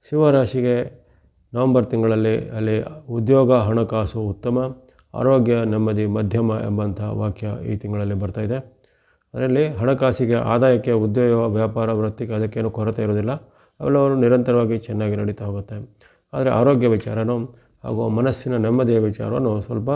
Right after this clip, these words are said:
ಏರುಪೇರಿನ ವಿಚಾರಗಳು ಇರ್ಬೋದು. ಗ್ರಹದ ಚಾರ ಅಂದರೆ ಗ್ರಹಗಳ ಒಂದು ಗತಿಗೆ ಅನುಸಾರವಾಗಿ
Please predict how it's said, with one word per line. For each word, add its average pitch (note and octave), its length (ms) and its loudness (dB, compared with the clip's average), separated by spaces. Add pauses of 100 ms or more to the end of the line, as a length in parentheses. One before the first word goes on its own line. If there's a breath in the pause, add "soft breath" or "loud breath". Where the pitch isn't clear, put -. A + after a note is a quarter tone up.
(300 loud breath)
ಏರುಪೇರಿನ C#3 600 4
ವಿಚಾರಗಳು G#2+ 680 -4
ಇರ್ಬೋದು. G#2+ 560 -4
ಗ್ರಹದ B2 480 0
ಚಾರ A2 380 -2
ಅಂದರೆ A#2 280 0
ಗ್ರಹಗಳ B2+ 440 2
ಒಂದು B2 320 2
ಗತಿಗೆ A#2 360 0
ಅನುಸಾರವಾಗಿ A2+ 680 -2